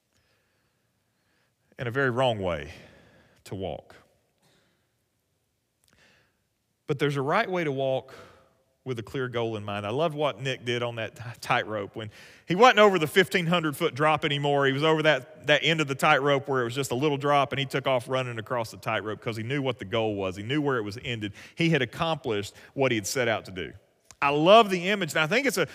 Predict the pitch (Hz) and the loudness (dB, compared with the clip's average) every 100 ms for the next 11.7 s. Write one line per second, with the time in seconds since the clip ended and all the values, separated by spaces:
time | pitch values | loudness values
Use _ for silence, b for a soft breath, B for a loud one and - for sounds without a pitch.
0 | B 190 294 269 233 208 269 262 269 240 | B 2 4 6 6 10 10 10 8 4
1 | 233 254 240 196 285 262 247 285 302 302 | 6 8 8 6 4 8 10 12 12 10
2 | 214 285 254 262 277 269 240 - 285 277 | 2 4 8 8 8 4 -2 0 6 6
3 | 262 247 - 262 277 269 254 262 269 269 | 6 0 0 4 4 2 0 4 6 6
4 | 269 240 - 269 269 247 254 277 226 277 | 4 -4 -2 0 0 2 6 6 4 -2
5 | 269 B B 220 - 269 269 226 220 185 | -4 B B 4 8 10 10 8 6 10
6 | 254 285 294 254 240 262 277 262 247 294 | 12 12 12 8 8 10 10 8 6 4
7 | 269 214 190 254 277 277 254 262 - 214 | 2 2 8 12 12 12 6 4 4 4
8 | 202 269 311 - 277 285 285 - B - | 8 8 8 4 6 10 10 8 B 2
9 | 285 247 220 220 277 285 277 262 247 214 | 4 4 4 10 12 12 10 6 6 4
10 | 214 269 294 - 269 285 226 214 196 175 | 8 8 8 4 6 6 4 0 -2 4
11 | 285 277 240 240 262 277 | 6 4 0 4 8 8